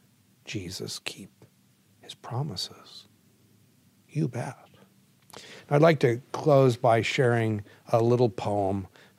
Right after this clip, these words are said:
uh, I guess it's kind of old-fashioned, but it has helped me several times over the course of my life in ministry. I'd like to share it with you. It's called What God Hath Promised, and it's by Annie Johnson Flint.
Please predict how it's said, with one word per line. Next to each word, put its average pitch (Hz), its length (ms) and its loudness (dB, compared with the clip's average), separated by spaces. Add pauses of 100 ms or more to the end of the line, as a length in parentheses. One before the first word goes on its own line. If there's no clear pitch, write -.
uh, 104 240 0
I 110 120 2
guess 110 280 0
it's 117 220 -6
kind 107 240 -6
of 98 140 -6
old-fashioned, 98 800 -8
but 101 160 -14 (320)
it 151 140 4
has 123 180 2
helped 113 240 -2
me 110 420 -2 (240)
several 107 400 -2
times 98 480 -8
over 98 180 -6
the 101 80 -8
course 101 360 -10
of 92 120 -14
my 107 200 -2
life 95 360 -4
in 98 140 -10
ministry. 92 680 -10 (420)
I'd 131 80 -4
like 113 140 -2
to - 80 -6
share 95 260 0
it - 100 -12
with 92 180 -8
you. 101 100 -4
It's - 200 -8 (380)
called 98 280 -2
What 120 260 2
God 127 360 6
Hath 113 380 0
Promised, 95 720 -4 (380)
and 110 100 -4
it's 104 140 -4
by 98 160 -4
Annie 123 460 2
Johnson 98 540 -4
Flint. - 500 -18